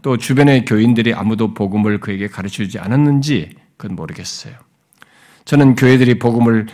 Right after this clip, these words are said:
가르쳐주지 않은 것이 아니라 복음을 말해도 사람들이 듣지 않을다라고 말하고 싶습니다. 그러나 오늘날에는 진짜로 성경이 말한 복음을 가르쳐주지 않았다는 말을 하게 하는 현실이 있습니다.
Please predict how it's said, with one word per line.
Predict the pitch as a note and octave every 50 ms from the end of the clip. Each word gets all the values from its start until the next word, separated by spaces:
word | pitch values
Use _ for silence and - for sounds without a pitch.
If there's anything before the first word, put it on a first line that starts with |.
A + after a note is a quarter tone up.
| - - _
가르쳐주지 | - - - A2 B2 - E3+ D#3+ E3 F3 F3 F3 -
않은 | D3+ C3 - -
것이 | F#3 E3 D#3+ -
아니라 | E3 A#2+ F2+ F2+ F2 F2 G#2 G#2 F2 - - - - _ _ -
복음을 | - B2+ B2 C#3 D#3+ E3+ F3 D#3
말해도 | A#2+ G2+ F#2+ G2+ B2+ C#3+ D3 E3+ E3+ F#3 G3+
사람들이 | F#3 - E3+ E3 F3 F3+ F#3 F3+ E3+ E3
듣지 | - E3+ D#3+ - - - D3+
않을다라고 | A2+ C#3 D#3 F3+ F#3 F3+ - - F#3+ F3+ E3 D3+ C#3 A#2+ G#2+ A2 A#2 A#2 C#3+ D3 C#3+ E3+ F3 -
말하고 | E2+ F2 F2 F2 E2+ G2
싶습니다. | - - - - - - C3 F#2+ F2+ - - - - _ _ - _ _ _ _ _ _ _
그러나 | - B2 B2 C3+ B2+
오늘날에는 | A#2+ B2 B2+ C3 C3+ C#3 C#3 C#3+ C#3+ D#3 F#3 A#3 A3+ - - - _ _ _ _ _ _ _ _ _ _ _ _ _ _ _ _ _ _ _ _ _
진짜로 | - - - C#3+ D3+ D3+ F3 E3+ E3 E3 D#3
성경이 | C#3+ - - D3+ D3+ D3 D#3 D3+ D3+ D3
말한 | C#3 C3+ C3 C3+ C3+ C3 B2+ A#2+
복음을 | - B2+ B2 C3+ C3 B2
가르쳐주지 | A#2 - A#2+ A#2 B2+ A#2+ - B2 A2+ A2+ A#2
않았다는 | - A2 A2+ B2 B2 - - B2+ A#2 A#2+ A#2 A2+
말을 | G#2 G#2+ A2+ A2
하게 | G#2+ - - E3 E3 E3 D3+
하는 | B2+ C3+ D3+ C#3+ B2 B2+ C#3
현실이 | C3+ - - D3+ C#3+ C#3+ C3 B2 - B2 A#2+ C3 D3+ E3 E3+
있습니다. | F3 - F#2+ - - - - G2+ A2+ C3 -